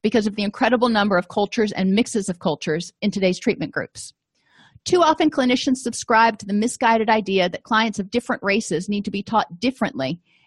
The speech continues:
and waste an enormous amount, enormous amount of effort in the process. We've talked about different cultures, and there are cultures who are more visual. There are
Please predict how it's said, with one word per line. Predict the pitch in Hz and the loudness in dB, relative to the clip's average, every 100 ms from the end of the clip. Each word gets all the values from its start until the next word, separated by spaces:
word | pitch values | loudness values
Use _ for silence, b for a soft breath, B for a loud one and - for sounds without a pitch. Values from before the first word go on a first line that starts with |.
| - | -2
and | 202 | 0
waste | 208 226 - 220 | 2 2 0 -2
an | |
enormous | 196 196 202 220 226 - | -2 0 2 2 0 0
amount, | 196 185 - _ | 0 0 -2 _
enormous | 202 202 220 233 - | -2 0 2 2 2
amount | 202 190 190 - | 0 2 0 -2
of | 180 - | -4 0
effort | 180 180 170 | -2 0 -2
in | 175 | -2
the | |
process. | 170 175 160 - - - - _ b b b b b - | -2 0 0 0 -6 -6 -12 _ b b b b b -4
We've | 262 | -2
talked | - 277 - | 2 2 2
about | 262 233 | 0 0
different | 247 233 - | -2 -6 -6
cultures, | 233 - 180 - - b _ | -6 -6 -10 -10 -18 b _
and | 214 220 | 0 4
there | 214 | 4
are | 233 262 | 4 2
cultures | 262 262 254 262 | 2 -2 0 -2
who | 247 | 0
are | 233 | 0
more | 220 214 | 2 0
visual. | 180 196 202 151 95 - | 2 0 0 -6 -10 -2
There | 233 | 2
are | 214 233 | 4 4